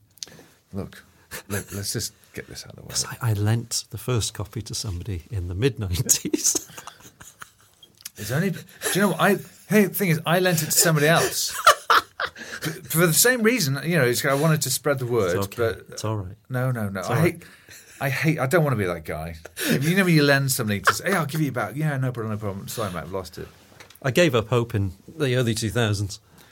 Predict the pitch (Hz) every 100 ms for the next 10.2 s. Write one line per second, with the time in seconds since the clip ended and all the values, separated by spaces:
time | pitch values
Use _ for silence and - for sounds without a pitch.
0 | - - 120 123 117 135 135 131 113 -
1 | 80 80 - 139 - - - - 453 320
2 | - - 508 - - - - - - _
3 | - - - - - - - - _ -
4 | - - - - - - - - - -
5 | - - - 147 160 131 - - 220 175
6 | 147 220 170 202 127 90 - 113 143 139
7 | 127 117 - 131 117 135 117 151 139 110
8 | 139 131 131 147 139 160 143 95 90 92
9 | 82 - 107 - 110 92 80 92 80 73
10 | 69 69